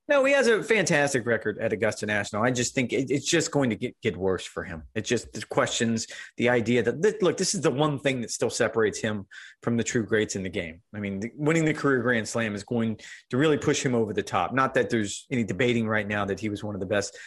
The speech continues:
that ever played the game, but if he gets the career Grand Slam, that puts him in elite category. And I just think he knows it.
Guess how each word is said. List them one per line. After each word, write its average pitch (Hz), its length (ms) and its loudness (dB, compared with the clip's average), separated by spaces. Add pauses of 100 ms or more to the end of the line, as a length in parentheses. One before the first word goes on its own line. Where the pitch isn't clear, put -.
(200)
that 104 120 0
ever 95 140 0
played 95 260 -2
the 104 80 -16
game, 110 320 2
but 110 120 0
if 120 140 -6
he 131 80 -2
gets - 260 0
the - 120 -4
career 120 320 2
Grand 101 340 0
Slam, 117 260 0
that 110 180 -2
puts 127 220 0
him 104 200 -4 (340)
in 110 120 -4
elite 95 240 -2
category. 95 580 -2
And 101 100 -4
I 110 60 0
just 104 200 -6
think 101 140 -6
he 113 180 -6
knows 90 280 -4
it. - 100 -8